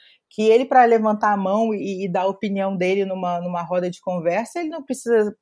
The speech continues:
nossa, falar a coisa mais incrível do mundo,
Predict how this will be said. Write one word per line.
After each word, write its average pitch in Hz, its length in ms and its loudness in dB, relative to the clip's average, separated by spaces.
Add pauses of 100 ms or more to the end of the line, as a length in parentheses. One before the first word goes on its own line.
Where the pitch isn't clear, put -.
(140)
nossa, 180 640 0 (120)
falar 170 240 0
a - 80 -4
coisa 170 220 -4
mais 170 220 -6
incrível 175 400 -8
do 170 120 -8
mundo, 185 400 -8